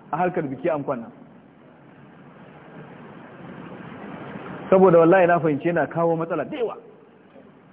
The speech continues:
Wallahi. Tun da naga wata yarinya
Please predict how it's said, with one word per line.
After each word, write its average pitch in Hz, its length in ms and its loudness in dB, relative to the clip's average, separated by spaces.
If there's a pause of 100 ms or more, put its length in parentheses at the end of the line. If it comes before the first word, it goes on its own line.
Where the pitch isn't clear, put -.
(560)
Wallahi. 139 400 0 (2250)
Tun 269 200 8
da 254 100 8
naga 202 200 6
wata 196 240 4
yarinya 190 460 4